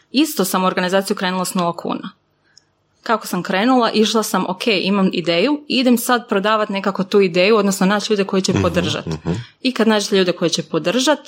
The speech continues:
Speaker 1: osigurate si taj neki osnovni budžet, to kažete, „Ok, sad imam osnovu, idem van s tim”, i onda buildam ostalo.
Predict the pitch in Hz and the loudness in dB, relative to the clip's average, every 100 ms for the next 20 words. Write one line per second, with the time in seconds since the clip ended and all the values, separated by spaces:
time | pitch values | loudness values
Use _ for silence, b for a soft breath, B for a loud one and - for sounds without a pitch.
0 | - - 196 214 208 220 208 - 214 202 | -12 -4 -2 0 2 2 0 -4 -2 -2
1 | 190 190 190 196 175 165 170 214 226 - | 0 0 0 -2 0 0 2 2 0 0
2 | 196 185 - 180 - 233 262 262 - 208 | -2 -2 -4 -6 -2 0 0 0 -2 0
3 | 196 190 165 190 - 269 262 254 B - | 2 2 2 0 2 2 2 -2 B -2
4 | 208 202 185 180 180 - - 175 285 311 | 0 2 2 2 2 -4 -2 2 4 2
5 | B B - 202 208 233 202 214 202 185 | B B 0 4 4 2 2 2 2 0
6 | 165 156 - - - - | 0 -4 -4 -4 -4 -10